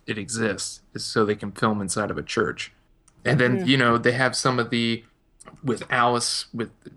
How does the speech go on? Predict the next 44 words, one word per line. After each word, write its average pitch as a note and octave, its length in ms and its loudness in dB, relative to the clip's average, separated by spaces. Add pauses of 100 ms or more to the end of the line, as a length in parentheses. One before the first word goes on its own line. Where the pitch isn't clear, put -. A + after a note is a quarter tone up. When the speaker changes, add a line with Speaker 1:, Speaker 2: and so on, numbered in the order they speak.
(140)
Speaker 1:
her B2+ 220 4
getting A#2 280 -4
her G#2 100 -8
period B2+ 580 2
and, G#2 300 -4 (180)
you B2 120 -4
know, G2 200 -10 (340)
the A2 100 -2
way A2 240 0
that, G#2+ 220 -2
like, G#2 320 -4
Alfonso A#2 720 -2
looks G#2+ 320 -2
at B2 80 2
her A#2+ 400 2 (320)
and, A2 140 -4
like, G2 180 -8
touches A#2 460 0
her B2+ 120 4
and B2 100 2
stuff, B2+ 480 2
you B2+ 120 0
know, A#2 160 4
they A#2 160 4
Speaker 2:
Yeah. G2 160 2
Speaker 1:
kinda, A2 280 0 (360)
but C#3 140 2
they C3 100 6
never C#3 260 4
fully C3 380 2
go B2+ 320 6
anywhere B2+ 480 2
with A#2 240 -6
that. C#3+ 500 -2 (320)
It's C3+ 220 -2
just, C3+ 220 0
there's D3 240 4
a D#3+ 60 4
lot F#3+ 220 2
of F3+ 60 2
stuff - 360 -4
going A#2 240 2
on A2+ 240 -2
here, A2+ 160 0